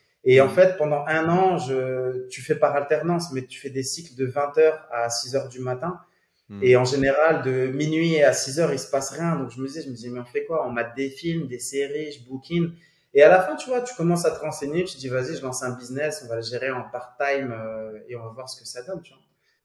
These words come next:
Speaker 2: Mais
Speaker 1: Et,
Speaker 2: c'est une
Speaker 1: euh,
Speaker 2: excellente idée. Il y avait, euh, une question comme ça, euh, tu, tu vois qui c'est, euh, Emilio Abril ?
Speaker 1: Qui ça ?
Speaker 2: Emilio Abril.
Speaker 1: Non,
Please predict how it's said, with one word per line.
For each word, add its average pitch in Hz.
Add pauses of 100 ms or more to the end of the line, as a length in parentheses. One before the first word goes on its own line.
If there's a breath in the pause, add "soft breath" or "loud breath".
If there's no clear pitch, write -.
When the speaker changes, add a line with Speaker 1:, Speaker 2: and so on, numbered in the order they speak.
(240)
Speaker 2:
Mais 120
Speaker 1:
Et, 110
Speaker 2:
c'est 127
une 123
Speaker 1:
euh, 123
Speaker 2:
excellente 120
idée. 131
Il 131
y 123
avait, 156
euh, 131
une 127
question 131
comme 110
ça, 123
euh, 101 (100)
tu, 113
tu 123
vois 117
qui -
c'est, 170
euh, 127
Emilio 123
Abril ? 143 (1000)
Speaker 1:
Qui 175
ça ? - (300)
Speaker 2:
Emilio 127
Abril. 101 (640)
Speaker 1:
Non, 131